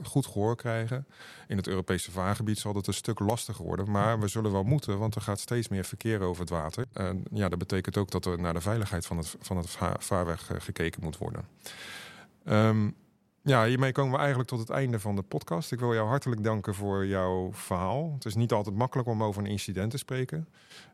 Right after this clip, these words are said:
Ehm, ook een uitnodiging naar andere, andere leden of andere ervaren mensen om, om ook eens een keer een incident, eh, te delen.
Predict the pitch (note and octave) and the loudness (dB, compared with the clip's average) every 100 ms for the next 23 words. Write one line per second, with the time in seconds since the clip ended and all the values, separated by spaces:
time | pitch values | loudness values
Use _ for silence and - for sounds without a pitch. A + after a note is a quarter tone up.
0 | - G2 F#2+ F#2+ F#2 F#2 F#2+ - G#2+ G#2 | -6 -2 0 0 0 -2 -4 0 2 4
1 | G2 A2 A2 G2+ F#2+ G#2 F#2 A#2 B2 A#2 | 4 4 4 4 2 0 2 2 2 2
2 | A2 G#2+ A#2 A2+ A2 G#2+ A2+ A#2 G#2+ G2 | 0 0 0 2 2 4 4 4 2 0
3 | - G#2+ G#2 G2+ G2+ G2 G2 F#2+ F#2+ - | -2 0 0 0 0 0 0 -2 -2 -4
4 | F#2+ F2+ - F#2 F2+ G2 G#2 A2 A2 G#2 | -4 -2 -2 -2 -2 0 0 0 2 2
5 | G#2 - G2 F#2+ F#2+ F#2 F#2 - F2+ F#2+ | 2 0 2 2 2 0 0 0 2 4
6 | F#2 A#2 | 4 2